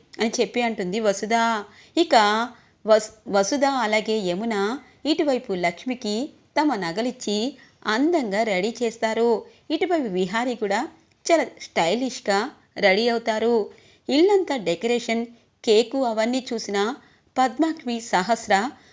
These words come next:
ఒక్కసారిగా ఉలిక్కి పడతారు. "విహారీ" అని అంటారు. "అత్తయ్య, ఈరోజు లక్ష్మిది నాది పెళ్లి రోజు అత్తయ్య. ఇంట్లో అందరి సమక్షంలో జరిపించుకోవాలని రాత్రంతా డెకరేషన్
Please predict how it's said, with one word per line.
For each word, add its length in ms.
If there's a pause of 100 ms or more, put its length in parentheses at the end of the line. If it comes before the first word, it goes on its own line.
(140)
ఒక్కసారిగా 640
ఉలిక్కి 280
పడతారు. 640 (340)
"విహారీ" 720
అని 140
అంటారు. 520 (460)
"అత్తయ్య, 380 (380)
ఈరోజు 560 (380)
లక్ష్మిది 520
నాది 440 (260)
పెళ్లి 200
రోజు 220
అత్తయ్య. 480 (580)
ఇంట్లో 340
అందరి 320
సమక్షంలో 640 (180)
జరిపించుకోవాలని 1000 (280)
రాత్రంతా 500
డెకరేషన్ 540